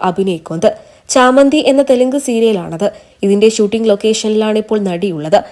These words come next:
അവിടെ വെച്ചുള്ള വീഡിയോ ആണ് താരം തന്റെ സോഷ്യൽ മീഡിയ പേജുകളിലൂടെ പങ്കുവച്ചത്. സീരിയലിന്റെ ഭാഗമായി സീരിയലിന്റെ ഷൂട്ടിംഗ് ലൊക്കേഷനിൽ തന്നെ എന്തോ പൂക്കൾ വെച്ചിട്ടുണ്ട്.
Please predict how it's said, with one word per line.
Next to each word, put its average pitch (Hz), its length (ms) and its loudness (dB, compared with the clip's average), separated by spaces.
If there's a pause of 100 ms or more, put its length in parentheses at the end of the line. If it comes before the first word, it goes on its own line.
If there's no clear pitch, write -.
(240)
അവിടെ 240 340 4
വെച്ചുള്ള 277 340 0
വീഡിയോ 247 480 0
ആണ് 233 120 -2
താരം 220 420 -4
തന്റെ 220 140 -2
സോഷ്യൽ 220 380 -8
മീഡിയ 214 200 -8
പേജുകളിലൂടെ 208 800 -8
പങ്കുവച്ചത്. 180 640 -8 (420)
സീരിയലിന്റെ 294 560 4
ഭാഗമായി 254 640 4
സീരിയലിന്റെ 220 440 0
ഷൂട്ടിംഗ് 226 440 -4
ലൊക്കേഷനിൽ 208 520 -2 (100)
തന്നെ 208 160 0
എന്തോ 196 300 -2
പൂക്കൾ 226 480 0
വെച്ചിട്ടുണ്ട്. 190 640 -2